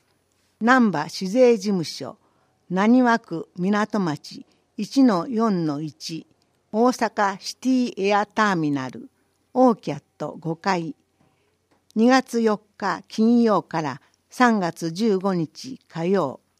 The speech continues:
平日九時から十七時三十分。金曜日は十九時まで。生野区役所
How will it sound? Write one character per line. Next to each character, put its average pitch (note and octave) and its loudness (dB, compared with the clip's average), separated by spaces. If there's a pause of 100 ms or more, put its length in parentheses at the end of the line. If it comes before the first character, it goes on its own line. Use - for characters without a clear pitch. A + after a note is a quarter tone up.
(720)
平 B3+ 6
日 A3 -6
九 C4+ -2
時 G#3 -6
か F#3+ -2
ら D#3+ -4 (120)
十 A3 2
七 G#3+ 2
時 D3 -12
三 G3 -2
十 G3+ -4
分。 C#3+ -10 (760)
金 C#4+ 8
曜 A#3 6
日 D#3+ -2
は C#3+ -2
十 G3 -2
九 A3 -6
時 D#3+ -4
ま D3 -2
で。 A2 -14 (1600)
生 B3+ 2
野 C4+ 8
区 B3 -2
役 A3+ 0
所 - -6